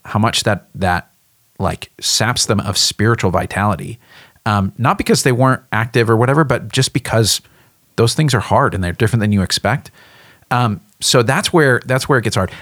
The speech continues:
I think about people who lose a loved one, and grief is just surprising sometimes, you know, uh, surprising both in how much you can endure and how hard it is. And so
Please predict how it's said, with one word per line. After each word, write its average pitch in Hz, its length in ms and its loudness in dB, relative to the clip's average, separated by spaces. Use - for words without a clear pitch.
I 135 100 0
think 170 120 2
about 151 160 0
people 139 200 0
who 135 100 0
lose 110 320 2
a 104 80 4
loved 95 240 2
one, 185 320 0
and 131 320 0
grief 131 300 0
is 151 140 2
just - 500 -2
surprising 143 600 -2
sometimes, - 640 -8
you 95 100 -4
know, 101 220 0
uh, 107 240 -2
surprising 135 480 0
both 139 180 2
in 123 80 0
how 123 100 2
much 127 180 -2
you 127 60 -2
can 123 120 0
endure 110 300 2
and - 160 -2
how 117 280 2
hard - 280 -2
it - 100 -4
is. - 360 -8
And 104 200 -2
so 117 380 2